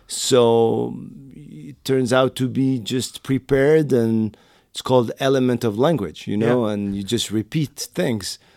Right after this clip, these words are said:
Speaker 2: Sure.
Speaker 1: Oh, because of what I thought. I don't know. I don't know why I didn't want to get married. Maybe I was a little, um, not scared. It's not the good word, but maybe just, uh,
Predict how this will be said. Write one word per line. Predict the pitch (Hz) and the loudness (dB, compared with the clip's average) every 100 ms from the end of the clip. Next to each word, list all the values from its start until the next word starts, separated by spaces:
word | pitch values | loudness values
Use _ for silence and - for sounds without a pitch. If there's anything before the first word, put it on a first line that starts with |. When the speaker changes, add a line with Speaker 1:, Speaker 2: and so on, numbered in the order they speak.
| - | -18
Speaker 2:
Sure. | - 196 208 - | -12 -12 -12 -12
Speaker 1:
Oh, | - 131 151 | 0 4 4
because | 104 104 113 98 | 2 -4 -6 -4
of | 107 98 | -4 -4
what | 98 | -4
I | 101 | -4
thought. | 117 117 110 - - | -2 -4 -6 -14 -6
I | 165 | -2
don't | 151 | -2
know. | 87 78 - | -4 -8 -4
I | 135 | -2
don't | 175 | 0
know | 160 117 | 0 2
why | 110 113 | 0 0
I | |
didn't | 107 107 | -2 -2
want | 104 101 | -2 -4
to | |
get | 98 101 113 | -4 -6 -6
married. | 101 104 123 | -4 -4 -2
Maybe | 107 101 107 | -2 -2 -4
I | 104 | -2
was | 98 98 98 | -2 -6 -8
a | |
little, | 95 95 95 98 | -10 -10 -10 -10
um, | 95 92 92 90 87 87 85 _ _ _ | -10 -10 -12 -12 -12 -12 -14 _ _ _
not | - 139 - | -6 -6 -4
scared. | - - 123 104 98 | -8 -2 0 0 -4
It's | - | -4
not | 104 98 | -2 0
the | 101 | -2
good | 98 101 | -2 -4
word, | 92 92 92 101 | -4 -4 -4 -4
but | 101 - | -8 -6
maybe | 107 143 | -6 -6
just, | 147 214 - 196 | -6 -6 -2 0
uh, | 185 185 | 2 0